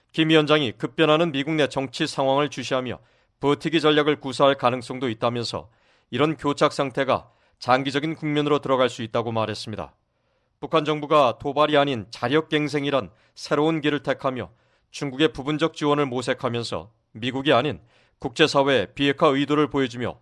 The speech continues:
직접 설득하고 호소하는 방식으로 선회할 가능성도 있다는 지적입니다.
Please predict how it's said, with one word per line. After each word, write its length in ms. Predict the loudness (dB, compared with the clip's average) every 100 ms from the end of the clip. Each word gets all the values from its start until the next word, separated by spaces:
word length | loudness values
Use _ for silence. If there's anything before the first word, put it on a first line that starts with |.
| _ -14
직접 340 | -10 -2 -2
설득하고 640 | 0 -4 -4 -2 -2 -2 -12 _ _ -6
호소하는 460 | -6 2 2 4
방식으로 480 | 2 2 0 -4 -4
선회할 400 | -2 -2 2 2
가능성도 600 | 2 -2 -2 -8 -8 -8 -8
있다는 540 | -12 -2 -2 -2 -8 -10
지적입니다. 640 | -8 -6 -8 -10 -16 -18